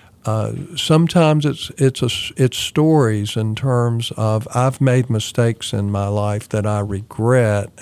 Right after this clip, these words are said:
and I want you to learn by my mistakes so you don't make the same mistakes." You know, that's, <laughs> there's a lot of ways to do it. But every family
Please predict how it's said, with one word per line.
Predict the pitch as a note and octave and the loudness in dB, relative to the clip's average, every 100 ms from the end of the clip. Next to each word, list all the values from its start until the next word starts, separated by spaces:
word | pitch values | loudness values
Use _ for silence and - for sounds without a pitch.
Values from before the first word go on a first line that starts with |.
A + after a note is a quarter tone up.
| - | -4
and | G#2+ | 0
I | G#2+ | 0
want | G#2+ A#2 A2 - | 0 0 -2 0
you | C3 | 2
to | |
learn | A2 A#2+ A#2 | 2 2 2
by | G#2 G2 | 0 0
my | G#2+ C3 | 2 2
mistakes | A2 - - D2+ - - | 0 -4 -6 -6 -6 -4
so | G#2 | -2
you | G#2 G#2 | 0 -2
don't | G2 G#2 | -2 -4
make | F#2 | -8
the | - | -8
same | G2+ F#2+ | -6 -6
mistakes." | G2+ - A#2 - - - | -8 -6 -4 -4 -10 -10
You | F#2+ | -6
know, | G2 | -4
that's, | G#2 G#2 - - - - - C#4 - G#5+ | -4 -4 -4 -8 -8 -12 0 2 2 0
<laughs> | G5 - - A3+ A3+ | -4 -4 0 -2 -2
there's | F3+ F#3+ G3+ | -2 0 2
a | F#3 | 0
lot | E3 E3+ G3+ | 2 2 4
of | G#3 F#3 | 2 2
ways | F3+ F3+ F3+ | 2 0 -2
to | D#3+ | -4
do | F#3 A#3 | 0 0
it. | F#3 - - - - - _ | 0 -6 -12 -14 -18 -20 _
But | - D3+ - - | -6 -6 -6 -6
every | D#3+ F3 D3 A2 | 0 2 2 -2
family | A2 G#2 G#2 G#2+ - - | -4 -4 -2 -4 -6 -10